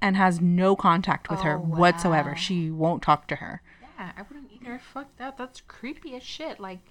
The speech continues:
Speaker 1: Because of your mom using photos of you almost naked, a man is dead. Like, a young man.
Speaker 2: Yeah.
Speaker 1: Like, he got murdered.
Speaker 2: He was twenty-two.
Speaker 1: Yep.
Speaker 2: That's insane, dude.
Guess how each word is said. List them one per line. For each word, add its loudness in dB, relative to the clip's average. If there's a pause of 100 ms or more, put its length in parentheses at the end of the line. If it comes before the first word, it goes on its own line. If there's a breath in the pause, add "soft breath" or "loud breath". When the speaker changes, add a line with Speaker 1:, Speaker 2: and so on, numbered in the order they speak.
Speaker 1:
Because 6
of 6
your 6
mom 6 (260)
using 6
photos 6
of 2
you 4 (100)
almost 4
naked, 4 (580)
a 4
man 2
is -6
dead. -6
Like, 2
a 6
young 4
man. 2
Speaker 2:
Yeah. -16
Speaker 1:
Like, -2 (380 soft breath)
he -4
got -4
murdered. 2 (1800)
Speaker 2:
He -20
was -20
twenty-two. -12 (260)
Speaker 1:
Yep. -6 (600 soft breath)
Speaker 2:
That's -6
insane, -10
dude. -16